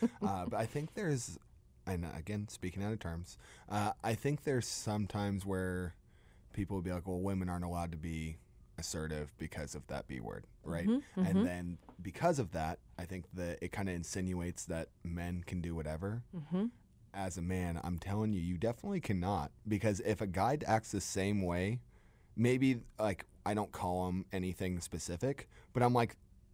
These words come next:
Speaker 2: "That guy is rude." And there's other words that I could
Speaker 1: Mm-hmm.
Speaker 2: use
Speaker 1: Right.
Speaker 2: outside of radio. Uh, but, like, I still walk
Speaker 1: <laughs>
Speaker 2: away and I'm like, "That guy was the worst."
Speaker 1: Right.
Speaker 2: And it's the same traits.
Speaker 1: Right.
Speaker 2: I think the general public might just not say anything as much, uh,
Speaker 1: Mm-hmm.
Speaker 2: which is unfortunate. But just,
Speaker 1: <clears throat>
Speaker 2: like,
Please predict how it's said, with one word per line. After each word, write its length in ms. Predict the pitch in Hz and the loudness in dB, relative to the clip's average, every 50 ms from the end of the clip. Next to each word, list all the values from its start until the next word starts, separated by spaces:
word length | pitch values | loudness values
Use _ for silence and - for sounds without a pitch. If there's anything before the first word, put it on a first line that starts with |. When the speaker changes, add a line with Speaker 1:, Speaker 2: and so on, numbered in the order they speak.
| - - | -8 2
Speaker 2:
"That 180 | - 131 135 | 2 2 4
guy 180 | 107 135 151 170 | 4 4 4 6
is 140 | 160 131 101 | 4 4 4
rude." 520 | 92 90 110 151 180 165 90 58 53 82 - - - - - | 2 4 4 4 4 4 2 -2 -4 -8 -12 -14 -20 -2 2
And 160 | - 117 110 104 | 4 4 6 6
there's 200 | 101 95 92 - | 4 2 2 0
other 220 | - 90 85 95 | -2 -2 0 0
words 300 | 98 92 87 82 87 - | 0 0 0 -2 -2 -2
that 120 | - - - | -4 -4 -2
I 60 | - | 2
could 160 | 175 202 220 | 4 4 4
Speaker 1:
Mm-hmm. 80 | 226 98 | 4 2
Speaker 2:
use 320 | 90 85 85 92 95 - - | -2 -2 -2 -4 -4 -4 -4
Speaker 1:
Right. 140 | - 92 92 | -2 0 2
Speaker 2:
outside 240 | 92 98 101 98 101 | 2 2 2 2 2
of 80 | 113 | 0
radio. 400 | 107 95 87 90 90 92 98 110 - - - - - | 0 0 0 -2 -2 -2 -4 -4 -6 -10 -14 -14 2
Uh, 200 | - 117 123 117 - | 8 10 10 10 10
but, 320 | 95 - 190 190 170 - | 10 8 12 12 12 12
like, 160 | 120 131 370 - - | 10 6 6 8 8
I 80 | 151 | 6
still 260 | - - - 220 208 | 6 8 8 8 8
walk 240 | 175 143 135 131 - | 10 10 10 10 8
Speaker 1:
<laughs> 0 | |
Speaker 2:
away 180 | - 113 131 139 | 8 6 6 6
and 80 | 135 | 6
I'm 80 | 131 123 | 6 6
like, 160 | 120 107 - - | 4 2 2 0
"That 120 | 143 151 | -2 2
guy 80 | 147 156 | 4 4
was 140 | 165 165 156 | 4 4 6
the 100 | - 156 | 4 4
worst." 540 | 127 107 117 127 120 82 71 - - - - | 4 6 4 4 4 4 0 -6 -12 -14 -8
Speaker 1:
Right. 260 | - 170 170 165 160 156 | -4 -2 -2 0 0 0
Speaker 2:
And 20 | 127 | 0
it's 120 | 127 117 | 0 2
the 60 | 117 117 | 0 0
same 280 | - - 131 123 113 | 2 2 4 4 2
traits. 520 | 104 - 117 110 82 71 - - - - - | 2 2 2 2 2 0 -4 -8 -10 -10 -6
Speaker 1:
Right. 320 | - 185 185 196 196 170 - | -4 0 0 0 0 0 0
Speaker 2:
I 100 | - 120 | 0 0
think 260 | 123 127 139 135 123 107 | 2 2 2 0 2 2
the 80 | 117 113 | 2 4
general 360 | 95 120 131 127 120 104 98 | 6 6 6 6 6 4 4
public 400 | - - 104 101 95 120 117 - | 4 2 2 4 6 4 4 4
might 180 | 110 98 98 - | 2 0 0 0
just 180 | - 92 - 98 | -4 -4 -2 -2
not 160 | 90 - - | -4 -4 -4
say 200 | - - 82 87 | -6 -4 -2 0
anything 360 | 90 95 101 95 113 113 113 | 0 0 0 0 0 2 2
as 120 | 113 107 113 | 2 2 2
much, 360 | 120 120 127 117 - - - - 196 185 | 2 2 0 0 -4 -10 -10 -6 -6 0
uh, 100 | - 95 | 4 4
Speaker 1:
Mm-hmm. 100 | - - | 6 6
Speaker 2:
which 120 | - - 101 | 4 2 0
is 100 | 95 92 | -4 -4
unfortunate. 580 | 98 92 85 92 92 92 90 - 110 113 123 - - - - - - - 466 | -4 -6 -4 -2 -4 -4 -2 0 0 0 0 -2 -4 -10 -12 -4 -2 4 4
But 120 | 453 208 | 4 4
just, 280 | - - - - - 392 | 4 4 4 4 6 6
Speaker 1:
<clears throat> 60 | 403 | 8
Speaker 2:
like, 240 | 302 247 196 - | 8 6 4 0